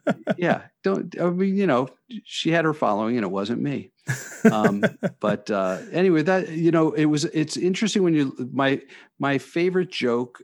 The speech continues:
Speaker 1: of the whole, that whole episode is, is when, uh, when Lenny is, they're all think they're gonna die, and Lenny says something like, "I,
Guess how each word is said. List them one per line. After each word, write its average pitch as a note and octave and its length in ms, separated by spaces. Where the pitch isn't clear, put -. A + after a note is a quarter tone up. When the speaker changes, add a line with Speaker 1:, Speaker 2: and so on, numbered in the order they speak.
Speaker 1:
of A#2 160
the - 60
whole, A#2 300
that G#2+ 160
whole A2 220
episode G2+ 500
is, F#2+ 320
is G2+ 300
when, G2+ 360
uh, F2 340
when G2+ 240
Lenny A#2 500
is, G#2 300
they're A2 200
all A2 180
think A2+ 260
they're G#2+ 160
gonna G2+ 240
die, G2 340
and F#2+ 140
Lenny G2+ 240
says G2+ 340
something G#2+ 380
like, G2 280
"I, F2 120